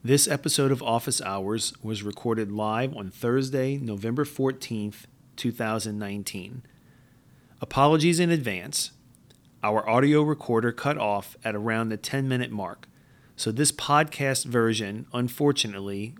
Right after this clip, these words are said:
will not be the entire version of today's event. To listen or watch the entire event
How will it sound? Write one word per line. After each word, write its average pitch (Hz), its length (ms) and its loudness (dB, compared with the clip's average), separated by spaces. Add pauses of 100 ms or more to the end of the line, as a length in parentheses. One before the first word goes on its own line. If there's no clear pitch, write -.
will 110 120 -4
not 120 300 0
be 117 160 2
the 107 140 0
entire 120 460 0
version 107 440 -2
of 98 240 -8
today's 98 400 -6
event. 101 460 -10 (1160)
To 127 120 -2
listen 143 560 4
or 131 140 4
watch 120 600 2
the 117 200 -4
entire 135 460 -2
event 95 360 -8